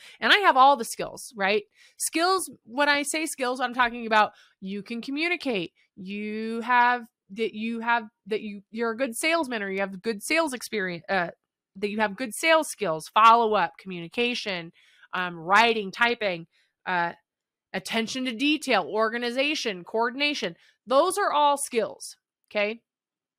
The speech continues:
And we always talk about this in, in our field of workforce development and career development is, you know, skills transferability. We should be talking about skills transferability.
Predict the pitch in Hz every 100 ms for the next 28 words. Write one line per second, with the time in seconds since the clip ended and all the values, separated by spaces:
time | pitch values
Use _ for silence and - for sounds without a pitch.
0 | _ _ _ _ _ _ _ _ _ 247
1 | 254 311 359 392 349 - 277 269 226 220
2 | 220 233 220 190 226 226 220 214 - 208
3 | 208 202 - 233 220 214 202 202 208 196
4 | 208 208 220 208 - 208 202 202 196 202
5 | 196 202 196 202 196 190 190 190 185 190
6 | 185 - - - - 226 208 - 214 220
7 | 202 - 339 370 381 - 339 311 294 -
8 | 254 247 202 185 160 160 214 349 - 320
9 | 311 269 262 262 277 233 226 208 - 208
10 | 208 202 202 190 - 185 185 165 175